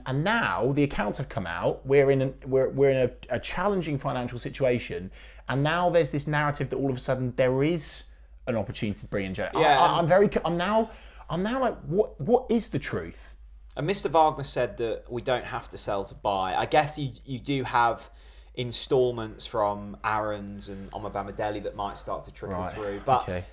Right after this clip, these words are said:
Speaker 2: I, the, the really depressing thing for me, Chris, is, is even if we did spend money in January, I don't trust us to spend it well. And, and I don't think what, you know,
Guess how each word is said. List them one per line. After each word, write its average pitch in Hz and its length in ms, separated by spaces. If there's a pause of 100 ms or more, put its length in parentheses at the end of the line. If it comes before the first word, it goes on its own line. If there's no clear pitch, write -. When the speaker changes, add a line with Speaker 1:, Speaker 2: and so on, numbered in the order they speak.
(120)
Speaker 2:
I, - 140 (800)
the, 160 300 (140)
the 156 100
really 196 280
depressing - 580
thing 104 220
for 104 100
me, 104 380 (140)
Chris, 101 280
is, 101 120
is 113 240 (380)
even 196 260
if 147 160
we 123 120 (340)
did 123 240
spend 98 440
money 92 300
in 95 100
January, 90 580 (120)
I 110 120
don't 131 240
trust - 340
us 98 120
to - 80
spend 98 360
it - 140
well. 87 480 (600)
And, 113 140
and 127 180
I 120 60
don't 139 320
think 117 300
what, - 280
you 139 100
know, 104 180